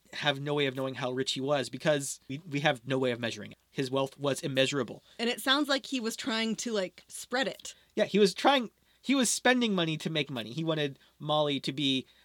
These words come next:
Speaker 1: an important cultural site, which it was. He was, like, the cultural, economic, and, like, really just center of West Africa for a long time.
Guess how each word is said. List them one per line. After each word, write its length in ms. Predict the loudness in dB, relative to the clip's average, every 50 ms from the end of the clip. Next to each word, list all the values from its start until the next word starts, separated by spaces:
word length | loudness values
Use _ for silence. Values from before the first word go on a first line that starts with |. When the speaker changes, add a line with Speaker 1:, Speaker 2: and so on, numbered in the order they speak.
| _ _ -6
Speaker 1:
an 80 | -6 -6
important 500 | -6 0 0 0 0 0 -4 -8 -8 _
cultural 640 | -4 -2 -2 -2 -2 -4 -4 -2 -2 -2 -2 -4 -6
site, 280 | -4 -2 -2 -2 0 0
which 180 | 0 2 2 0
it 120 | 0 -2
was. 580 | -8 -10 -4 0 0 2 2 2 0 -2 -4 -4
He 140 | -6 -4
was, 320 | -2 -2 -2 -2 -2 -2 -2
like, 200 | -2 -4 -4 _ _ _ _ _ _ -8
the 220 | -6 -4 -4 -4 -6
cultural, 720 | -4 4 4 4 4 4 2 2 4 6 6 6 4 4 2
economic, 800 | -2 -2 -2 -2 -4 0 0 0 0 0 0 -2 -2 -2 -4 -6 -8
and, 260 | -6 -6 -6 -4 -6
like, 140 | -6 -8 -6
really 260 | -6 -4 -4 -4 -4 -6
just 160 | -8 -10 -14 _ _ _
center 640 | -6 0 2 4 4 4 2 0 0 0 0 -2 -4 -8 _ _ _ _ 0
of 200 | 2 2 2 2
West 240 | 0 0 0 2 2
Africa 460 | 2 2 2 -2 -4 -4 -4 -6 -6
for 160 | -6 -6 -4
a 80 | -4 -2
long 260 | -2 0 0 -2 -2
time. 280 | -4 -4 -6 -6 -8